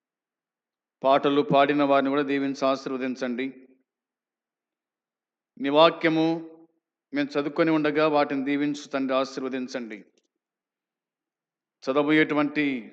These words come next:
మాటలు కూడా దీవించండి. మీరే మాతో మాట్లాడుతున్నామని ప్రార్థిస్తున్నాం. మా అందరికిని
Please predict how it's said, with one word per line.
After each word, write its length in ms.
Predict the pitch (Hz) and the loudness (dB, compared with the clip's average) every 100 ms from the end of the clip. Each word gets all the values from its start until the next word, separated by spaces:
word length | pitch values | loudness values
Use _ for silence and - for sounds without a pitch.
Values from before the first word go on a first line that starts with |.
| - | -8
మాటలు 360 | 127 139 143 139 | -2 0 -2 -4
కూడా 180 | 147 160 | -2 0
దీవించండి. 920 | 147 143 139 139 131 127 151 - - _ _ _ _ _ _ _ _ _ _ - - 120 | 0 0 -2 -2 -4 -4 -6 -8 -20 _ _ _ _ _ _ _ _ _ _ -20 -18 -6
మీరే 260 | 131 147 | -2 0
మాతో 340 | 139 143 139 139 | 2 0 0 0
మాట్లాడుతున్నామని 840 | 139 147 160 151 156 151 151 190 | 0 0 0 -2 0 0 0 -2
ప్రార్థిస్తున్నాం. 840 | 196 131 131 123 131 - 123 113 101 - _ _ _ _ _ _ _ _ _ _ _ _ _ - | -2 -2 -2 -4 -10 -10 -8 -8 -12 -20 _ _ _ _ _ _ _ _ _ _ _ _ _ -6
మా 240 | 127 143 | 0 2
అందరికిని 960 | 139 156 165 175 175 170 170 180 170 - | 2 0 2 2 2 0 0 0 -6 -16